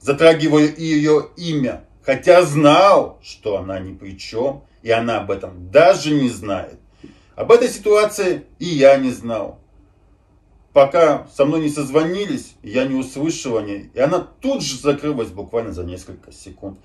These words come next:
И ты об этом тоже знал. Но поэтому ты вышел в эфир и начал кричать обо всем этом. Для чего, Руслан? Тебе выгодно это сделать? Тебе выгодно затронуть имя человека?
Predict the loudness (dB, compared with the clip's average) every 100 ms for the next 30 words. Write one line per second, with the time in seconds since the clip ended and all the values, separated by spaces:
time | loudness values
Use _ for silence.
0 | _ -10 0 2 4 2 2 0 0 0
1 | 4 2 2 -6 -6 -4 -4 -6 _ _
2 | _ _ _ _ _ _ -16 -10 -4 -4
3 | -6 -10 -8 -8 -10 -14 -16 -16 -16 -14
4 | -14 _ _ _ -14 -14 -14 -18 -18 -16
5 | -16 -16 -18 -18 -20 -20 -20 -20 _ _
6 | _ _ _ _ -12 -10 -8 -10 -10 -12
7 | -14 -20 -18 -18 -18 _ _ _ _ _
8 | _ _ _ _ _ _ _ _ _ _
9 | _ _ -18 -10 -8 -6 -6 -6 -8 -12
10 | -16 -20 -20 -20 _ _ _ _ _ _
11 | -12 -10 -8 -8 -8 -10 -16 -16 -16 -16
12 | -20 _ _ -12 -12 -14 _ _ -16 -12
13 | -12 -16 _